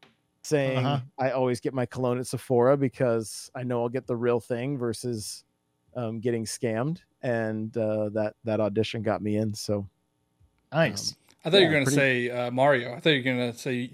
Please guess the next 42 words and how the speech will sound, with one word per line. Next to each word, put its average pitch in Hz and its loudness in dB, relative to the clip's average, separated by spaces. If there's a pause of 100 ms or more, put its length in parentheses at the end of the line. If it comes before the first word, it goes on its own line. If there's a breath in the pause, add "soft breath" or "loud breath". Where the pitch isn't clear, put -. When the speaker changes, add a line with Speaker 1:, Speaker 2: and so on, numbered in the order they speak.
(120)
Speaker 3:
you 135 -2
auditioned 123 -2
for 123 -8
Mario. 117 0 (540 loud breath)
Speaker 1:
<laughs> - -14
Let's 440 6
go. 143 6
<laughs> - -20 (200 soft breath)
Like, 156 -2
yeah. 165 0 (220)
Speaker 2:
Yeah, 151 4
see, 160 2
Johnny, 165 4
that's 190 4
how 220 6
you 139 4
do 135 2
it. 113 0
Speaker 3:
<laughs> - -6
Yeah, 156 8
I 165 10
ha-, 180 6 (220)
I, - 12
I - 8
put 196 6
my, 170 8
I 175 10
threw 214 0
my 175 8
hat 180 6
in 160 -2
the 151 2
ring 143 2
last, 139 4
last 131 0
week, 120 -6 (840 soft breath)
so. 117 -2 (140)
Speaker 2:
And 180 6
it 269 6
wasn't 330 4
too 285 4
bad. 120 2